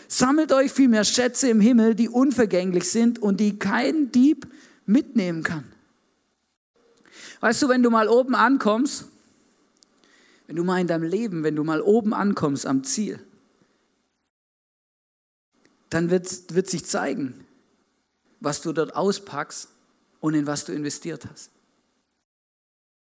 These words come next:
Wenn wir oben ankommen, dann ist entscheidend, hey, was packen wir am Gipfel mit Jesus aus? Und weißt du, ich, ich stelle mir das manchmal bildlich vor für mich.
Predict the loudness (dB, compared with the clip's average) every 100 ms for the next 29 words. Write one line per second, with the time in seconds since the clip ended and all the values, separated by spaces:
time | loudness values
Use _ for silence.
0 | _ _ -6 -2 0 0 2 2 0 0
1 | 0 0 -2 0 0 0 -2 -4 -4 -4
2 | -4 -2 -2 -4 -4 -4 -4 -6 -8 -8
3 | -6 -4 -4 -6 -6 -6 -6 -6 -6 -6
4 | -8 -8 -10 -8 -8 -10 -16 _ _ _
5 | _ _ _ _ _ _ _ _ _ _
6 | _ _ _ _ _ _ -2 0 0 -2
7 | -4 -2 0 0 -2 -2 0 -2 -2 -2
8 | 0 0 -2 -2 -6 -4 -4 -4 -6 -6
9 | -6 -14